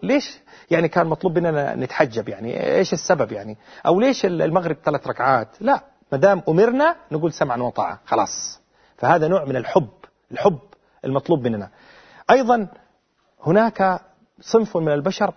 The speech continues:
أحب الناس، أحب البشر، وهم العلماء،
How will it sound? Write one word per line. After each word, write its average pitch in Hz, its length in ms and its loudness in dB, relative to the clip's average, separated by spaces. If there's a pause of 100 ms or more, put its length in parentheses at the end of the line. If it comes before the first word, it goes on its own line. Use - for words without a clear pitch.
أحب 190 320 2
الناس، 170 420 -2
أحب 202 220 -2
البشر، 185 360 0 (140)
وهم 185 260 0
العلماء، 160 540 2